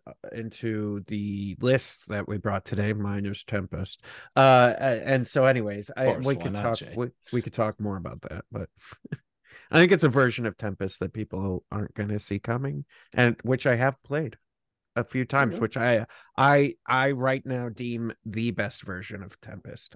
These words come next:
Speaker 1: I think.
Speaker 3: This is, this is how far my second A T S T has been built so far.
Speaker 1: Oh, dude.
Speaker 3: This is great. Uh, for those
Speaker 2: Second?
Speaker 3: listening and, and not watch-, wa-, not watching, uh, it's just the head so far.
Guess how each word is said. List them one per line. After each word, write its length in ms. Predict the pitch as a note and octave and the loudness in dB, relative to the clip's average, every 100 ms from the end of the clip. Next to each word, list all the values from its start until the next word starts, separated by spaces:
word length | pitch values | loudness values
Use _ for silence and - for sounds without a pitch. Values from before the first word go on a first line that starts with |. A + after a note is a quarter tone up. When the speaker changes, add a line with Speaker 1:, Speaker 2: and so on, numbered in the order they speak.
| - | -10
Speaker 1:
I 140 | G2+ E2+ | -10 -10
think. 240 | - - | -12 -12
Speaker 3:
This 200 | C#3 B2+ | -8 -4
is, 340 | E3+ C#3+ - - _ - | -4 -4 -10 -16 _ -6
this 140 | C#3+ D#3+ | -2 0
is 160 | D3 | 0
how 160 | D3+ C#3+ | 2 2
far 260 | C#3+ C3+ | 2 0
my 260 | B2+ B2 A#2 | 0 -2 -2
second 400 | A2+ C3+ C3+ B2 | -2 -4 -4 -6
A 100 | B2+ | -6
T 160 | B2 A#2+ | -4 -4
S 140 | A2+ | -4
T 140 | - B2 | -4 -4
has 100 | A2+ | -4
been 160 | A#2 | -4
built 260 | A2+ A2+ - | -4 -6 -6
so 140 | A#2+ | -8
far. 360 | A2+ A2 B2+ - | -6 -6 -8 -4
Speaker 1:
Oh, 140 | C3 G2+ | -2 0
dude. 260 | F#2+ F#2 - - | -2 -8 -10 -14
Speaker 3:
This 160 | C3 | -12
is 60 | A#2 | -6
great. 320 | - A#2+ - C#3+ | -2 -2 -2 0
Uh, 200 | B2+ B2 | 0 0
for 140 | C3+ | 0
those 180 | C3+ A#2+ | 0 0
Speaker 2:
Second? 60 | C3+ | 0
Speaker 3:
listening 400 | C3 D#3+ D3 C3 | 2 2 2 0
and, 200 | A#2+ B2 | -4 -4
and 120 | B2 | -2
not 220 | B2 - | -2 -2
watch-, 240 | C3 C3 - | -4 -4 -4
wa-, 240 | C3 C#3 C3+ | 0 0 0
not 180 | B2 B2 | -2 0
watching, 460 | B2+ - D#3 E3 - - _ - | -2 -2 -4 -6 -10 -20 _ -6
uh, 180 | A2+ C3+ | -4 -2
it's 140 | B2 | -4
just 240 | D3 C#3+ E3 | -2 -2 0
the 60 | |
head 300 | - B2+ A#2+ | 0 0 -2
so 160 | - A2+ | -4 -6
far. 360 | A#2 A2 A#2 | -4 -4 -6